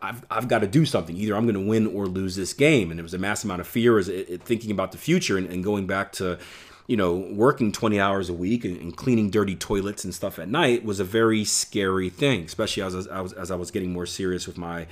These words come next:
then fiance, now wife. I'm kind of old school. I'm like, "A man should provide." I'm like, "Well, you know, she's gonna think I'm a loser. Her family's gonna think I'm a loser. I'm a deadbeat. They're, she's gonna dump me," all this, all this stuff. And, um, it, it scared the, the crap out of me.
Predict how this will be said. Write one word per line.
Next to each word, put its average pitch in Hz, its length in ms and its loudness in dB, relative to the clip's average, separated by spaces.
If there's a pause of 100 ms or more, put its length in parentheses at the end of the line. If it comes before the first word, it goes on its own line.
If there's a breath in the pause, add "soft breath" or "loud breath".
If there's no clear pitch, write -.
(320 loud breath)
then 98 180 0
fiance, 90 560 -4
now 82 260 -6
wife. 95 500 0
I'm 82 200 -14
kind 95 180 -8
of 82 120 -12
old 123 260 2
school. 85 240 -6
I'm 82 100 -8
like, 80 140 -10
"A 82 60 -6
man 95 360 0
should 90 240 -6
provide." 104 460 -2
I'm 87 140 -6
like, 87 200 -8
"Well, 85 220 -8 (420 loud breath)
you 113 80 -4
know, 90 300 -6 (140)
she's 92 200 -4
gonna 85 160 -2
think 82 160 -8
I'm 71 80 -10
a 73 40 -12
loser. 127 420 0 (320)
Her 82 120 -8
family's 104 340 0
gonna 113 160 2
think 120 160 0
I'm 110 80 2
a 110 40 2
loser. 135 300 4
I'm 90 100 0
a 80 40 -6
deadbeat. 139 560 4
They're, 78 260 -10
she's 92 160 -10
gonna 76 140 -8
dump 139 260 2
me," 143 160 2
all 110 140 2
this, 104 220 -8
all - 300 -6
this 98 360 -6 (240)
stuff. 190 440 -4
And, 92 200 -6
um, 90 320 -6 (960 soft breath)
it, 117 240 4
it 117 100 0
scared 135 300 4
the, 110 180 0
the 110 80 -6
crap 202 320 0
out 85 120 -4
of 73 100 -16
me. - 100 -18